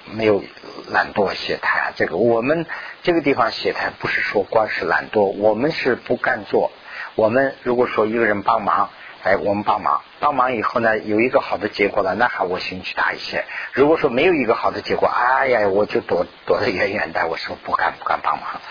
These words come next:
所以呢，这个就是懈怠，我们不会，我们是会这样，佛是不会这样。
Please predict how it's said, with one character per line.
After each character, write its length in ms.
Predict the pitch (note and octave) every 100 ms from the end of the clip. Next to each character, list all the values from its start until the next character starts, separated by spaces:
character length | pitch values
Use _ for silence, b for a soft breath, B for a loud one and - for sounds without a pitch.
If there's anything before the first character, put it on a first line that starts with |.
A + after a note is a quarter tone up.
| B B -
所 160 | -
以 60 | A#2+
呢， 200 | A2 G2+ B B B -
这 100 | D#3+
个 120 | C#3+
就 120 | - -
是 140 | -
懈 220 | - E2
怠， 200 | - - - B B
我 160 | - G2+
们 120 | A#2
不 100 | -
会， 240 | - G#2+ G2 B B -
我 200 | G#2 G2+
们 160 | A#2+
是 140 | - B2+
会 160 | A#2
这 160 | G2+ G#2+
样， 180 | F2+ D2 -
佛 160 | F#2
是 120 | G#2+
不 100 | -
会 160 | A2 F2+
这 120 | E2
样。 140 | C#2+